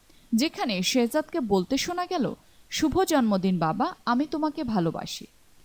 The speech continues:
এর আগে এক খাটে শুয়ে থাকা বীর এবং শাকিব খানের একটি ছবি দিয়ে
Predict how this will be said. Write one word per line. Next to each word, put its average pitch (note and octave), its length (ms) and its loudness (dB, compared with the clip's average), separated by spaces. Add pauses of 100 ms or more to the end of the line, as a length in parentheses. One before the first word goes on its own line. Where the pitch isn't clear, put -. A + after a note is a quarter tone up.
(380)
এর F#4 200 4
আগে G#3+ 360 0 (100)
এক G3+ 220 0
খাটে D#4 340 -2
শুয়ে E4 300 0
থাকা A#3+ 380 -2
বীর B3 320 0
এবং D4 240 -2
শাকিব A3+ 440 -2
খানের G3+ 320 -2
একটি A#3+ 240 -2
ছবি D#4+ 400 -2
দিয়ে F#3 300 -2